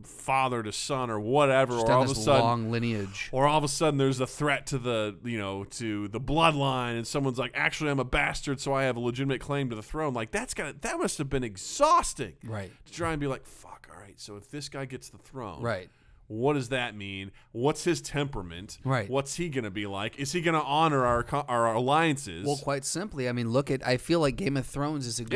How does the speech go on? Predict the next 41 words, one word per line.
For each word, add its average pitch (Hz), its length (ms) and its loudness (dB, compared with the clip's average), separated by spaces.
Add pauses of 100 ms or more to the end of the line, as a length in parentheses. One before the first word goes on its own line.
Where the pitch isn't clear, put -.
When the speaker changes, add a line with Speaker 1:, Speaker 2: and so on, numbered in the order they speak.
Speaker 1:
Yeah. 330 260 6
Speaker 2:
peek 190 200 -4
into, 120 440 -2
I 131 60 2
mean, 135 200 2
obviously 139 500 2
it's 113 100 -4
complete - 440 -2
fantasy, 135 500 -2
but 110 180 -2
it's 110 140 -4
a 117 40 -2
good 135 260 0
peek 175 240 -2
into, 120 580 -2
like, 123 160 -2
Speaker 1:
Sure. 466 260 0
Speaker 2:
literally 185 400 2
the 120 140 -4
politics, 220 600 -4
then 127 200 -4
the 120 60 -4
thoughts - 380 0
that - 120 -8
go 123 120 -4
behind, 117 680 -2 (400)
you 135 140 0
know, 127 120 4
is 117 120 2
this 143 100 0
person 151 380 -2
crazy? 185 420 -2
Is 107 80 -8
this 107 120 -8
person - 380 -6
just? 131 380 -2
Are 104 60 -10
they 110 120 -10
fair? 143 460 -2
Are 107 100 -6
they 117 220 -6